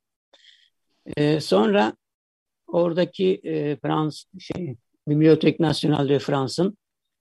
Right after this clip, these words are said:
fotoğraf koleksiyonlarından sorumlu. O zaman Jean-Claude Lemani diye bir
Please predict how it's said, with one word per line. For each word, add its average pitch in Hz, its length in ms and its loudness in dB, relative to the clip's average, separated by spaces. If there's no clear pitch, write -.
fotoğraf 156 460 0
koleksiyonlarından 147 880 0
sorumlu. 127 440 -6
O 135 60 0
zaman 131 320 -2
Jean-Claude 139 640 -2
Lemani 135 460 0
diye 127 240 0
bir 127 200 -4